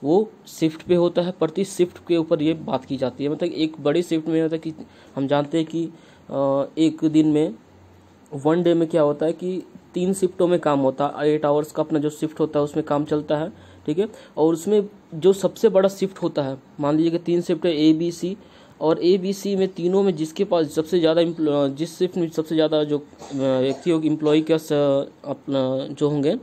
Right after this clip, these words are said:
उनके हिसाब से उस शिफ्ट का एम्प्लॉइज़ के नंबर्स को लिया जाएगा और उससे सिक्स को मल्टीप्लाई करके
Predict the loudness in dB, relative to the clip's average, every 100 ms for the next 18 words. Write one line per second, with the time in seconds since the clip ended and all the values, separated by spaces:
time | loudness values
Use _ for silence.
0 | -10 _ -20 -20 -20 _ 0 2 0 -8
1 | -20 -4 2 2 2 0 0 -2 -4 -2
2 | -4 0 0 0 -2 -6 -6 -4 0 2
3 | 2 0 0 2 0 0 2 4 4 4
4 | 4 2 2 -2 -4 -2 -2 -2 -4 -2
5 | -2 0 0 -2 -2 0 0 0 -2 -2